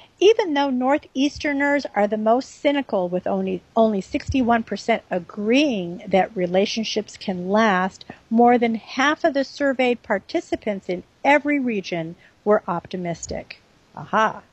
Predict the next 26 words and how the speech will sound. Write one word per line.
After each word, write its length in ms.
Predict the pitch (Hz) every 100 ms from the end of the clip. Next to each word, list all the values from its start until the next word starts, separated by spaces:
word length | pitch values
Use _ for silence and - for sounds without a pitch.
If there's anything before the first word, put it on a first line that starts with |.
| _ _ _ - - -
Okay, 520 | 269 339 - 226 131 - _ _
so 120 | 302
let's 180 | 381 -
talk 260 | 403 381
about 420 | 294 262 269 254 -
steady 680 | _ - - 247 277 302 311
relationships. 1160 | 233 208 214 220 - 226 220 - 160 - - - _
Who 120 | 440 359
wants 440 | 233 202 - -
a 60 | 190
steady 400 | - 202 208 202
relationship? 720 | 196 190 214 269 254 302 320 _ _ _ _ _ _
And 160 | 185 165
who 180 | 226 220
doesn't? 560 | 180 165 - - - _ - - - -
Turns 260 | 381 403 370
out 200 | 254 233
that 160 | 202 -
over 520 | 254 277 233 220 -
half 480 | - - 285 330 -
the 80 | 339
women 340 | 285 233 226 -
over 300 | 226 285 294
fifty 520 | 240 208 - 226 - _ 190
no 240 | 202 180
longer 600 | 175 196 262 269 170